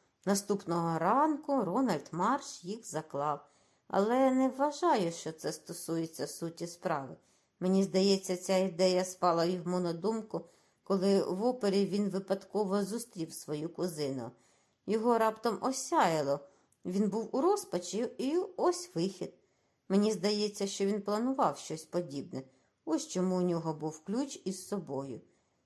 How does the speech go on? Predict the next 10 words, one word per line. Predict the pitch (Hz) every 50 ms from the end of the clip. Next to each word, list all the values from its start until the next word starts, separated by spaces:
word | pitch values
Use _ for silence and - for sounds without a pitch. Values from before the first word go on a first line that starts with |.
| _ -
Я | - 170 180 190 185 185
не | 196 202 214
вірю | 214 233 254 233 - 139 135
в | 135 131 - - 160
історію, | 156 - - - 196 214 233 220 190 185 165 156 156 156 156
що | 156 - - - 160
він | 151 143 180 226 254 247 - - - _ _ _ _ -
випадково | 170 180 180 180 - 170 165 - - - - 226 247 208 185 175
його | 160 156 151 143 165 170
знайшов. | 170 180 170 151 151 - - - - 127 123